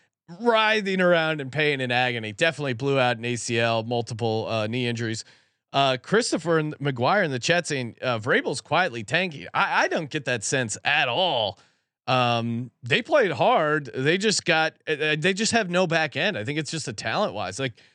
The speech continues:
you know, part of the handicap was, hey, can the Gardner Minshew and the Colts take advantage of the Titans secondary? And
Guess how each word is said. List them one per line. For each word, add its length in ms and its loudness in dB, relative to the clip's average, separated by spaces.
you 100 2
know, 140 2
part 180 2
of 80 0
the 80 2
handicap 460 0
was, 160 0
hey, 420 -2
can 300 2
the 320 2
Gardner 340 0
Minshew 280 0
and 100 -2
the 60 -2
Colts 280 0
take 280 -2
advantage 920 -2
of 200 0
the 100 0
Titans 420 -2
secondary? 720 -2
And 400 -4